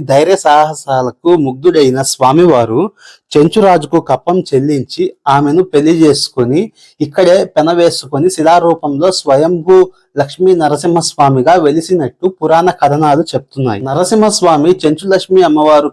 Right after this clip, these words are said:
కలిసి ఒకే శిలారూపంలో ఉన్నారు కాబట్టి ఇక్కడ స్వామివారిని పెనుశిల లక్ష్మీ నరసింహస్వామి అని పిలుస్తారు. పెనుశిల అంటే ఏకశిల అని అర్థం. మనం ఇప్పుడు పెనుశిల లక్ష్మీ నరసింహస్వామి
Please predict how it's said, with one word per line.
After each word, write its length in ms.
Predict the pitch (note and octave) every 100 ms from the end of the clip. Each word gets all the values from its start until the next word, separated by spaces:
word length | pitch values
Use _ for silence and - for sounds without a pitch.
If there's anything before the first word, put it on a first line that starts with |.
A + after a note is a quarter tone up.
| -
కలిసి 260 | D3 - E3 C3+
ఒకే 220 | - G3 F#3
శిలారూపంలో 720 | E3 E3 E3 E3 D3+ D3 C#3+ C3
ఉన్నారు 300 | C3+ D3 D#3 B2+
కాబట్టి 480 | A2+ G#2 - D3+ G3+ - _ _ -
ఇక్కడ 180 | C#3 E3+ E3 -
స్వామివారిని 760 | D#3 D#3 G3+ F#3+ D#3+ C#3+ D#3+ G3 -
పెనుశిల 440 | D#3+ F#3+ - E3+ G3
లక్ష్మీ 300 | - - F#3 F#3 E3
నరసింహస్వామి 920 | C#3+ C#3+ D#3+ D#3 - D3 C#3+ C#3 F3 E3+
అని 120 | D#3+
పిలుస్తారు. 540 | C#3 B2+ - A#2 G#2 G#2+ _ _ -
పెనుశిల 400 | D#3 F#3 F#3+ F3 D#3
అంటే 200 | C#3+ C#3+ F#3 D3
ఏకశిల 380 | E3 F#3+ - D#3 D3
అని 160 | D3 E3 C#3+
అర్థం. 260 | A2+ B2 - C#3 C#3+
మనం 240 | E3 G#3 G3+
ఇప్పుడు 280 | - D3+ F3+ G3+
పెనుశిల 400 | D#3 E3+ F#3+ F#3+ G3 D3
లక్ష్మీ 300 | - F#3+ F#3+ D3
నరసింహస్వామి 840 | C#3 C#3 F3 E3+ - C#3+ B2+ C#3+